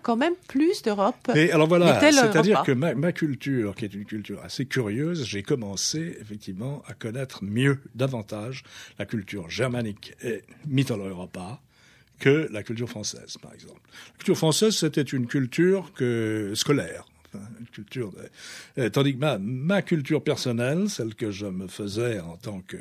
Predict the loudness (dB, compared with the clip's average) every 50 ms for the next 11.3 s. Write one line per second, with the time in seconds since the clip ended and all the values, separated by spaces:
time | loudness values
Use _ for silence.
0 | -14 -14 -10 -8 -6 -6 -4 -4 -6 -4 -6 -6 -6 -6 -8 -10 -12 -16 -18 _
1 | -14 -14 -12 -12 -14 -14 -14 -16 -16 -18 _ _ -20 -20 -20 -20 -20 -20 -20 _
2 | -8 -6 -4 -4 -4 -4 -2 0 0 0 0 0 0 0 0 2 2 0 -2 -4
3 | -8 -4 -2 0 0 0 -2 -6 -8 -10 -10 -10 -12 -12 -10 -12 -10 -8 -8 -8
4 | -8 -8 -10 -14 _ _ -20 -20 -20 -20 _ _ _ -8 -6 -6 -6 -6 -8 -8
5 | -10 -10 -10 -10 -12 -12 -12 -12 -12 -10 -8 -8 -6 -6 -6 -6 -8 -8 -10 -10
6 | -10 -10 -8 -8 -8 -8 -8 -6 -6 -4 -4 -6 -6 -8 -8 -8 -8 -10 -10 -8
7 | -8 -8 -8 -10 -10 -12 -12 -12 -10 -8 -6 -4 -4 -2 -2 -4 -4 -6 -6 -8
8 | -8 -8 -10 -10 -12 -12 -12 -14 -14 -14 -16 -16 -16 -12 -8 -6 -4 -2 0 0
9 | 0 0 -2 -2 0 0 0 0 -2 -4 -8 -4 0 0 0 2 0 -2 -4 -4
10 | -6 -6 -6 -8 -8 -8 -8 -10 -12 -12 -12 -12 -10 -8 -6 -6 -6 -6 -6 -8
11 | -6 -6 -6 -6 -6 -8